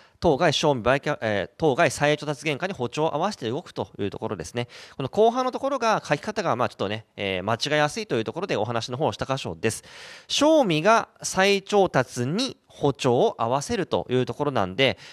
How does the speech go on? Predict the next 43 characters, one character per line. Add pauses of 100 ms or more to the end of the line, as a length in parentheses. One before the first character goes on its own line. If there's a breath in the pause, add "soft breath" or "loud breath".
こ
れ
を
逆
に
書
い
て
し
ま
う
と、 (100)
そ
こ
は
や
は
り
ね、
間
違 (200)
っ
て
ま
す
よ
ね (200)
っ
て
い
う
判
断
に
な
っ
ち
ゃ
い
ま
す
か
ら